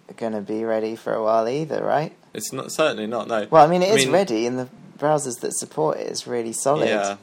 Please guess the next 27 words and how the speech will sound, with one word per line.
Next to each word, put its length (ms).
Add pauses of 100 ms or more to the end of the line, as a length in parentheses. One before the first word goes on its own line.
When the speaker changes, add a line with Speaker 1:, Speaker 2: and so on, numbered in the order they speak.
Speaker 2:
yeah. 440
No, 160
sure, 300
but 140
I 40
mean, 220
the, 100 (100)
the 100
support 440
isn't 180
really 140
there. 160
Speaker 1:
But 80
Safari 500
still 280
haven't 360
switched 380
it 100
on 460
by 140
default, 580
which 280
is 280
interesting. 400
Speaker 2:
Sure. 220 (480)
Speaker 1:
And, 160
Speaker 2:
But 60